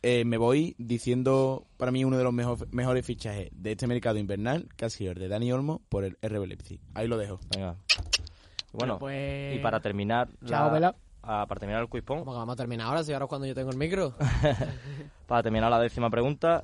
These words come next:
Speaker 2: eh, ¿cuántos part-, ¿cuántas temporadas estuvo Xavi en la primera plantilla del Barça? Pre-, eh,
Speaker 3: Uf.
Speaker 2: responde Iván primero.
Speaker 4: Ay, primero la más difícil
Speaker 3: Muy difícil,
Speaker 4: siempre.
Speaker 3: ¿eh?
Speaker 2: Ojo, eh.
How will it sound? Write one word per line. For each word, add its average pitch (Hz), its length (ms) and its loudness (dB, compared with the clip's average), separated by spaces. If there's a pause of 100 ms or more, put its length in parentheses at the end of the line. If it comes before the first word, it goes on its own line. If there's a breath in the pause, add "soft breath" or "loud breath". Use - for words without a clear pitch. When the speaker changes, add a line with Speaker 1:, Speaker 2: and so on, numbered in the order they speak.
(140)
Speaker 2:
eh, 120 720 -4 (380)
¿cuántos 147 320 4
part-, 151 240 2 (160)
¿cuántas 151 220 4
temporadas 151 320 6
estuvo 131 280 4
Xavi 127 420 2
en 127 240 2
la 123 100 4
primera 123 260 2
plantilla 123 320 2
del 113 100 2
Barça? 156 300 0 (640)
Pre-, 120 260 -8
eh, 110 340 -4
Speaker 3:
Uf. 104 80 -4
Speaker 2:
responde 123 300 4
Iván 90 220 4
primero. 92 260 6 (220)
Speaker 4:
Ay, 107 80 -12
primero 107 260 -10
la 113 100 -8
más 117 120 -8
difícil 123 220 -14
Speaker 3:
Muy 175 80 -6
difícil, 135 260 -8
Speaker 4:
siempre. 147 240 -10
Speaker 3:
¿eh? - 60 -14 (260)
Speaker 2:
Ojo, 110 260 -4
eh. 135 60 -8